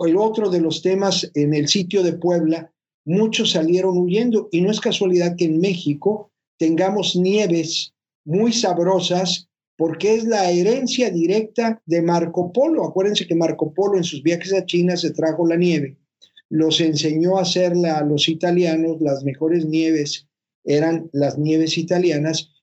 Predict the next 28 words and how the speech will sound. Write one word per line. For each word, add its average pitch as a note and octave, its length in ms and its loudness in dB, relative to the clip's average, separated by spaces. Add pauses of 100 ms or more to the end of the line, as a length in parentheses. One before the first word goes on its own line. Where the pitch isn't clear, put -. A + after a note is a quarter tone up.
y E3+ 140 0
muchos B3 440 0
italianos G3+ 640 0
venían F#3 340 0
en F#3 140 0
el D#3+ 120 2
ejército F3+ 480 -2
de E3 60 2
Maximiliano. F#3+ 640 0
Cuando F3 340 2
se D#3+ 180 0
disuelve A#3 540 0
el F#3+ 60 0
ejército F#3 480 -2
de E3+ 60 2
Maximiliano, F3 760 0 (280)
muchos A3+ 420 0
italianos F3+ 640 0
se C#3+ 120 -2
van G3 380 0
a D#3 140 0
recorrer, D#3 640 0
se C#3 180 -2
van D#3+ 240 0
a D3+ 180 0 (280)
fundar D#3+ 400 0
Nueva D3+ 220 0
Italia D#3+ 640 -2